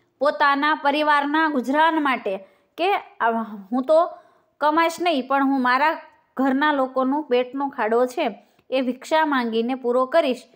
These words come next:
કવિ અહીંયા આપણને એવું કરવાની ના પાડે છે. એ શું કહે છે કે જાતે રળવું, જાત વિના સૌ જૂઠું જો, જૂઠું જો,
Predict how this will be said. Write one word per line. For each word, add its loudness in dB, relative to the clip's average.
કવિ 2
અહીંયા 0
આપણને -4
એવું 2
કરવાની 0
ના 0
પાડે 0
છે. -4
એ 4
શું -6
કહે -2
છે -4
કે 0
જાતે 2
રળવું, 2
જાત 2
વિના 2
સૌ 0
જૂઠું -2
જો, 0
જૂઠું 0
જો, 0